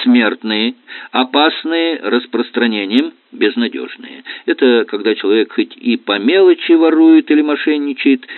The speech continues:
или еще чего творит, и его уже не раз арестовывали, били плетьми, гноили в казематах, а он выходит и опять.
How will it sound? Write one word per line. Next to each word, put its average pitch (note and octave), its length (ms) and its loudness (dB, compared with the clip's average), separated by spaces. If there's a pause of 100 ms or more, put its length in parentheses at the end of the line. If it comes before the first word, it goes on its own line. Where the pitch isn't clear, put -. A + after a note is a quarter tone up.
(120)
или A#2+ 180 2
еще G#2+ 680 2
чего F#3 300 4
творит, F3+ 520 2 (300)
и B2 100 2
его C3 260 6
уже C3+ 240 6
не B2+ 140 6
раз B2 260 2 (120)
арестовывали, F#3+ 920 4 (260)
били A2 400 4
плетьми, G2 680 -2
гноили A2 560 0
в - 100 -2
казематах, G#2 720 -2 (220)
а C3+ 140 0
он F3 340 2
выходит F#3 800 2
и E4+ 160 6
опять. - 920 -6